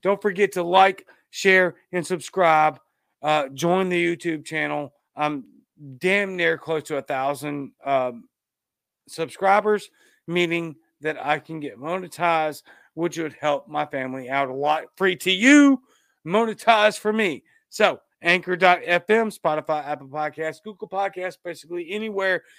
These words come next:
you can get your spo-, you can get your podcast with fantastic guests like Spike Cohen and additional fantastic com-, content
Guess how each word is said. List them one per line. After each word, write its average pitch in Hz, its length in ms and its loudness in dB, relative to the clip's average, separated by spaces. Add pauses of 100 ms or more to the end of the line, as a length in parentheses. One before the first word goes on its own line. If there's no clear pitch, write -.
(160)
you 240 100 0
can 240 140 -2
get 233 180 0
your 220 120 -6
spo-, - 240 -2 (120)
you 196 600 -12
can 202 100 -8
get 196 160 -6
your 170 80 -10
podcast 170 640 0 (300)
with 208 260 0
fantastic 175 720 -2
guests 156 320 0 (340)
like 165 320 0 (180)
Spike 175 360 -4
Cohen 139 400 -8 (260)
and 170 220 -4
additional 170 720 -6 (440)
fantastic 165 680 -2
com-, 151 480 -6 (180)
content 156 540 -6